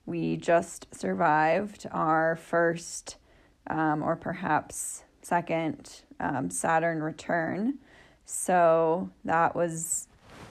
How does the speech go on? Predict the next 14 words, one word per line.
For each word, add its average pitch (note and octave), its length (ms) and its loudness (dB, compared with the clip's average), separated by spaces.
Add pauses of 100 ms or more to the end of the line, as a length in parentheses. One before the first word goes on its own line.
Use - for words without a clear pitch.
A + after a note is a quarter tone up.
(100)
definitely F3 840 0
a F3 100 0
challenging E3+ 640 -4
last D#3+ 340 -4
three E3 200 -6
years. F3 760 -2 (480)
Saturn F3 460 2
returns E3+ 1080 -4 (100)
are D#3+ 800 0 (480)
fraught F3 400 0
with F#3 140 -4
a E3+ 100 2
lot D#3+ 420 2
of E3 600 -2